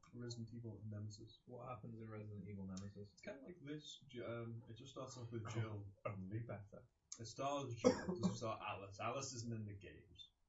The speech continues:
Speaker 1: And it's just
Speaker 3: I like, yeah, I love that after the first one they tried to be v-, so close to the games, which is completely disregards the
Speaker 1: Yeah.
Speaker 3: main character.
Speaker 1: <laughs> It's like everyone wants to, like,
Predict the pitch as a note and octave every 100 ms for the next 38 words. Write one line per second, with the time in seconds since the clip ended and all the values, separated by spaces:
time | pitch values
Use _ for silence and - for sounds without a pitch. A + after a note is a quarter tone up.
0 | _ _ _ _ - _ - - - A2+
1 | A2 A2 G#2+ - G3+ G3 A3+ E3+ F#3+ G#3
2 | G#3+ - - - - D3 D#3 - E3+ E3
3 | E3+ E3 E3+ D3 A#2 - A#2+ A#2 B2 A2+
4 | G#2+ B2+ - - C3 B2 A#2+ B2+ - A#2+
5 | A#2 A2+ A#2+ A2 G2+ G2+ - - - -
6 | C#3 B2 - C3+ A2 A#2 A#2 A#2 A#2+ B2
7 | A#2+ A2 A2+ - G#2+ A2 A2+ A2+ A#2 A#2
8 | A#2+ - - - C3+ D#3+ D#3+ E3 D#3 D3
9 | F3+ F#3+ - - C#3+ A#2+